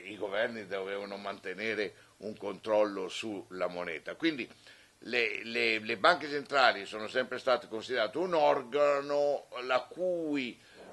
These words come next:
validità era la sua tecnicità,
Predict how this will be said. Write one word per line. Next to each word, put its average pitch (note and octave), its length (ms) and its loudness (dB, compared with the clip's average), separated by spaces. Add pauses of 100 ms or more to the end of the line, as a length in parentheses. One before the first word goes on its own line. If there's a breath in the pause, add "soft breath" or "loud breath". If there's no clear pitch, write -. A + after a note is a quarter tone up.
validità C#3 800 4
era C3 440 6
la A#2 180 2
sua C3+ 680 4
tecnicità, C3 840 -4